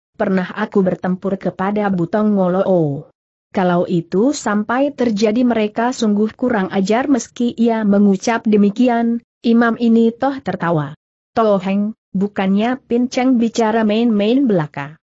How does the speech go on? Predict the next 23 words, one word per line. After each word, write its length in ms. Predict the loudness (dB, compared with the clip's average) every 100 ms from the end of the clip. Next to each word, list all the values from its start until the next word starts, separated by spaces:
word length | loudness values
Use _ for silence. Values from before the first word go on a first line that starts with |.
| _ _
Chun 300 | -2 0 0
Seng 220 | -2 -4
Sian 260 | -2 -2 -2
Su 240 | -2 0
berkata 480 | 0 -2 -6 -4 -6
pula. 480 | -4 -2 -2 -2 -8 -16 _ _ -2
"Di 160 | 0
dalam 400 | 2 2 0 -2
kalangan 480 | -2 -2 -2 -2 -2
rimba 400 | 0 0 0 -2
persilatan 560 | -4 -2 -2 -2 -2 -2
memang 480 | 0 0 0 0 0
banyak 400 | 2 2 0 -2
terdapat 560 | -2 0 -2 -2 -2
manusia-manusia 1300 | -2 2 0 0 -2 -2 -2 -2 -4 -4 -4 -4 -4
sebangsa 560 | -4 -2 -2 -4 -2 0
mereka 320 | -2 -4 -8 -8
itu. 400 | -8 -6 -6 -8 _ _ _ -2
Dua 320 | 2 2 2
buaya 560 | 0 0 2 2 2
itu 320 | 0 -2 -4 -2
sudah 320 | -2 -2 -2
menduga, 640 | -2 0 0 0 -2 -2